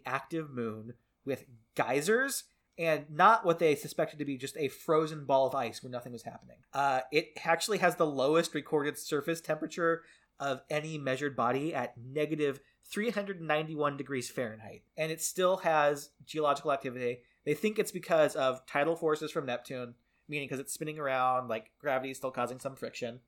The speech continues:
and it heats stuff up enough so it melts in the core and spurts out as gases, or from its magnetic field kind of heating things up a little bit, like a microwave.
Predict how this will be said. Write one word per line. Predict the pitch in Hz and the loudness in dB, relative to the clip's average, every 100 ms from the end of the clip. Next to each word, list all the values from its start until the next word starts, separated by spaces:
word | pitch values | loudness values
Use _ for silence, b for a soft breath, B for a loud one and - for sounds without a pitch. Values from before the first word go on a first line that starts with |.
| - | -10
and | 135 131 | -8 -8
it | |
heats | - 139 - | -6 -8 -2
stuff | 139 135 | 0 0
up | 131 | -2
enough | 131 131 | -4 -6
so | - | -4
it | 120 113 | -6 -4
melts | 120 160 - - - _ _ _ - | -2 -2 -4 -12 -14 _ _ _ -14
in | 131 | -12
the | 131 | -8
core | - 139 135 135 - | -2 2 2 0 -6
and | 123 117 | -10 -8
spurts | - 160 147 139 | -4 0 0 2
out | 127 - | 2 2
as | 117 | -4
gases, | - 120 117 139 143 - _ | -4 -6 -4 -6 -8 -10 _
or | - 170 180 175 175 - | 2 6 8 8 8 4
from | 160 | 2
its | 143 - | 2 -2
magnetic | 135 123 123 117 | -2 -2 -6 -8
field | - 117 113 | -8 -8 -8
kind | - 127 | -8 -8
of | 117 | -8
heating | 120 107 | -10 -10
things | 117 117 | -12 -12
up | - | -10
a | |
little | 117 113 | -12 -12
bit, | 113 - | -6 -2
like | 165 | 0
a | |
microwave. | 262 339 233 147 107 - | 4 4 6 4 2 -10